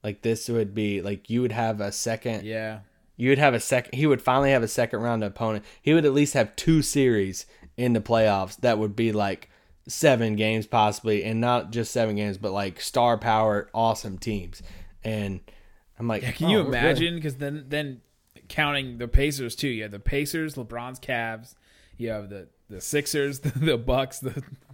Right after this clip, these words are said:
Speaker 2: the Raptors. Man, the Celtics. That's a, that's a lot of teams you have to run through. The other, the other part about Philadelphia is you look at it as a risk, you know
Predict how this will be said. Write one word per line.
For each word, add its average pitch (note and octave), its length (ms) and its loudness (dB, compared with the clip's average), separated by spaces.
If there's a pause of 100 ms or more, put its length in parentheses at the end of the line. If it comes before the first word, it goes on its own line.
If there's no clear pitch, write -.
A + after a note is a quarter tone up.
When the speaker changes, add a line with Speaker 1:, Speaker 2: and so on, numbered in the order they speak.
(340)
Speaker 2:
the B2+ 120 -6
Raptors. A2+ 500 -6
Man, B2+ 480 2 (560)
the A#2 60 -10
Celtics. C3 720 -2 (200)
That's B2 180 -12
a, D3 40 -14
that's B2+ 220 -10
a C#3 40 -4
lot C3 200 0
of C#3 80 -4
teams C#3+ 220 -4
you A#2+ 60 -4
have G#2+ 100 -10
to A2+ 60 -10
run G#2+ 200 -8
through. G2 280 -12 (600)
The F3+ 100 4
other, A3+ 200 4
the C#4+ 140 -8
other C#4+ 220 0
part A3 220 2
about D#3+ 400 -2
Philadelphia C#3+ 640 2
is A2+ 240 -8
you C3+ 160 2
look G3 180 2
at G3 100 6
it F3 140 4
as C#3 160 0
a B2+ 80 2
risk, A#2+ 500 -2 (120)
you A#2+ 120 -8
know A2+ 120 -8